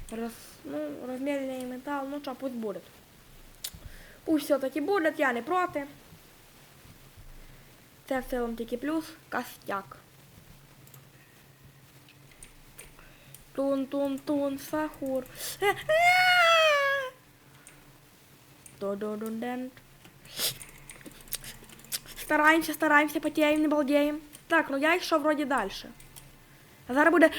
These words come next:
триста ай кью прыжок. Іменно так виглядає, триста ай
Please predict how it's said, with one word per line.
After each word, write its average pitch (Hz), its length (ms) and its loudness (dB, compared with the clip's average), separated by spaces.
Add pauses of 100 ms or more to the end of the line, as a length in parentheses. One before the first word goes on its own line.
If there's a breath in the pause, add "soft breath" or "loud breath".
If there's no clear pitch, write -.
(120 loud breath)
триста 403 440 8
ай 339 60 10
кью 339 180 6
прыжок. 262 380 2 (2250)
Іменно 262 360 -4
так 226 160 -10
виглядає, 202 360 -14
триста 240 380 -16
ай 208 80 -16